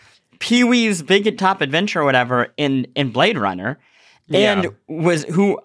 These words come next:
Speaker 1: uh, originally was, uh, wanted the job, and the studio was like, "No way. You made Pee-wee in Blade Runner. That's not a match for this."
Speaker 2: <laughs>
Speaker 1: And then, uh, whoever they hired bailed out,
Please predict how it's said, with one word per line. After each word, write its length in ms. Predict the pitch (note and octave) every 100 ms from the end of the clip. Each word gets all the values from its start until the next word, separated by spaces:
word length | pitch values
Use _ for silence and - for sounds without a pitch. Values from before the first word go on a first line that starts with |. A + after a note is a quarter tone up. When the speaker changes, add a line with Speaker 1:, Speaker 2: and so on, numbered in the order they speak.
| -
Speaker 1:
uh, 120 | D#3
originally 520 | D#3 D3 D3+ A3+ A3 E3+
was, 280 | C3+ C#3 C3 -
uh, 340 | C3 A#2 A2
wanted 280 | A2 D3+ E3
the 60 | A#2+
job, 400 | C#3+ E3+ C3 A#2
and 120 | C#3+
the 60 | C3
studio 280 | - E3 D3
was 120 | A#2+
like, 200 | B2 -
"No 300 | C3 E3+ E3+
way. 440 | D3+ F#3+ A#2 G2 - _ _
You 260 | C3+ C3+ A#3+
made 380 | D4+ D#4+ D#4 G3+
Pee-wee 720 | - A3 G#3+ G#3 G#3 F#3 - -
in 260 | D3 C3+
Blade 260 | A#2 C#3 D3+
Runner. 340 | G#2+ G2 F#2 -
That's 420 | G#2+ C#3+ G#3+ - D3+
not 220 | D3+ D3
a 60 |
match 400 | G#2+ B2 B2 -
for 200 | - F#2+
this." 400 | F2 D2+ A2 - - - D3+
Speaker 2:
<laughs> 260 | B2+ -
Speaker 1:
And 180 | D#3 F3
then, 260 | G3 G3+ G3
uh, 720 | - D#3+ D#3+ D#3 D3 C#3 - _ _ -
whoever 300 | B2+ D#3 E3
they 100 | D3+
hired 560 | C3+ D3+ C#3+ A#2+ A#2+ A2+
bailed 280 | A#2+ C3
out, 340 | A#2 C#3+ A#2+